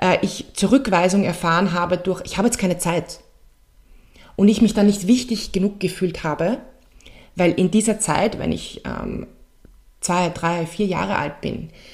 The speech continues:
bin ich noch offen und sauge alles auf und ich sauge dann auf, ich bin nicht wichtig genug, dass man mir jetzt die Aufmerksamkeit schenkt. Ich habe aber auch noch nicht,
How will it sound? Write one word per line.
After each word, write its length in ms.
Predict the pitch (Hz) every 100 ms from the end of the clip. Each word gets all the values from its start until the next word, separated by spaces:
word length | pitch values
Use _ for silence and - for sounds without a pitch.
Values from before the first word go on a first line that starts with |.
| - -
bin 120 | 214
ich 120 | 208 208
noch 220 | 208 -
offen 320 | 247 247 190
und 100 | 175
sauge 460 | 165 165 180 208 -
alles 280 | 180 185
auf 240 | - 175 196
und 180 | 170 -
ich 160 | -
sauge 300 | - 180 214
dann 140 | 202 175
auf, 180 | 165
ich 120 | 185 -
bin 100 | 240
nicht 180 | 247
wichtig 300 | 226 - 214
genug, 340 | - 170 - - - _ _ _ _ - -
dass 140 | 190
man 80 | 190
mir 100 | 190
jetzt 200 | 190 185
die 60 | -
Aufmerksamkeit 680 | 202 202 190 180 165 160
schenkt. 400 | - 170 240 - - _ _ _ _ _ _ -
Ich 180 | - 202
habe 200 | 202 220
aber 140 | 196 196
auch 60 |
noch 120 | 202
nicht, 360 | 202 220 - -